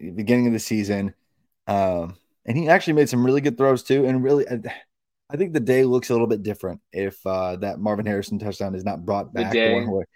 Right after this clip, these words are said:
Speaker 1: yeah, where he actually
Speaker 2: I
Speaker 1: got, you know, he stepped out and didn't come, come back in right away, whatever, and was the first one to catch the ball.
Speaker 2: Yeah.
Speaker 1: I think the perception of the game overall, just statistically speaking, I think it would have gone differently for McCord had that actually counted. So I think he's got some time,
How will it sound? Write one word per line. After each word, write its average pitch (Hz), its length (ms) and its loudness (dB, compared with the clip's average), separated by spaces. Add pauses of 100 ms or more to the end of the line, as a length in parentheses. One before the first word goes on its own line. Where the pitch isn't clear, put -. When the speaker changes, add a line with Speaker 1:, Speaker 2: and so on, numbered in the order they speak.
(260)
Speaker 1:
yeah, 107 100 -4
where 110 220 2
he 113 260 0
actually 104 240 -4
Speaker 2:
I - 40 -6
Speaker 1:
got, 95 100 -6
you 104 100 0
know, 98 60 -2
he 92 80 -8
stepped 104 340 -2
out 101 280 0
and 92 120 -6
didn't 98 200 -2
come, 95 300 -8
come 101 140 -6
back 92 240 -4
in 92 80 -8
right 92 140 -4
away, 92 200 -6
whatever, 92 280 -8
and 92 220 -12
was 101 120 -12
the 98 60 -20
first - 220 -10
one 90 80 -10
to 90 60 -14
catch 95 200 -6
the 92 80 -16
ball. 95 120 2
Speaker 2:
Yeah. 95 200 0 (280)
Speaker 1:
I 107 80 -12
think 190 200 2
the 151 80 -2
perception 131 520 2
of 117 100 4
the 113 60 0
game 110 260 2 (100)
overall, 127 640 6 (420)
just 117 380 -8
statistically 156 680 2
speaking, 139 480 0
I 127 80 -4
think 170 160 -2
it - 20 6
would 156 120 6
have 117 80 0
gone 131 240 6
differently 92 640 -4 (300)
for 101 100 -6
McCord 95 520 -4 (300)
had - 160 -6
that 95 320 -6
actually 95 320 -10
counted. 98 420 -4
So 113 300 2 (560)
I 180 80 -4
think 196 180 0
he's 180 140 -2
got 160 200 4
some 165 120 -6
time, 113 400 0